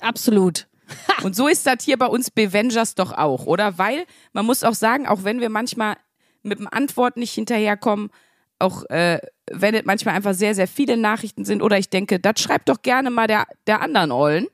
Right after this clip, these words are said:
Speaker 2: Was ihr schreibt, ist ja immer, ist ja immer wirklich Zucker, ne? Also da freue ich mich wirklich immer riesig drüber. Da sind so süße Sachen bei.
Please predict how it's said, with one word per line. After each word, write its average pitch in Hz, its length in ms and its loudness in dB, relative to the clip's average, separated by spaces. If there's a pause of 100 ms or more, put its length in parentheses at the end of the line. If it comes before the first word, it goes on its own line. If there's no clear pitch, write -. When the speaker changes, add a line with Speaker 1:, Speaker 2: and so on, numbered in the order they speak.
(720)
Speaker 2:
Was - 320 -2
ihr 254 140 -2
schreibt, 233 400 -2
ist - 160 -8
ja 214 80 2
immer, 196 460 0
ist - 200 -8
ja 214 100 0
immer 180 300 0
wirklich 175 280 -6
Zucker, 135 340 -2
ne? 156 220 -2
Also 175 180 0
da 175 140 -2
freue 202 240 -2
ich 208 100 -2
mich 196 140 -6
wirklich 190 240 -2
immer 165 200 2
riesig 165 280 -4
drüber. 147 220 0
Da 156 100 2
sind 175 100 -2
so 196 160 2
süße 196 320 0
Sachen 165 320 0
bei. 123 260 0